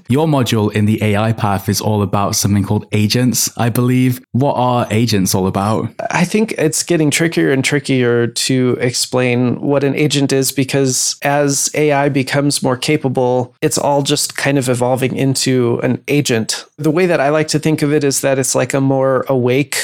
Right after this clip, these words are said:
Speaker 2: or a more aware version of an A I model.
Speaker 1: Okay.
Speaker 2: The textbook definition would be something like an A I model that can perceive its environment and interact with it.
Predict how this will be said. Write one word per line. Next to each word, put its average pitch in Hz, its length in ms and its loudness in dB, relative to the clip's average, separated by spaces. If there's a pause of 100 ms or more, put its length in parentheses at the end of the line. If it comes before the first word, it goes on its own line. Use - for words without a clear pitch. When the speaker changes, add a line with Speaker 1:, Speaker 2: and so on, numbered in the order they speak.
(140)
Speaker 2:
or 139 280 2
a 131 60 2
more 127 720 0
aware 127 420 2
version 131 480 2
of 147 180 0
an 151 80 0
A 147 160 2
I 143 120 0
model. 147 440 2
Speaker 1:
Okay. 104 380 0
Speaker 2:
The 151 180 -2
textbook 156 520 -2
definition 135 760 0
would 135 220 0
be 135 140 0
something 127 460 0
like 120 480 -2
an 135 280 0
A 143 240 0
I 139 100 2
model 131 400 2
that 135 300 -2
can 123 460 0
perceive 160 440 0
its 156 200 0
environment 127 640 0
and 123 520 0
interact 120 600 -2
with 113 240 -2
it. - 180 -2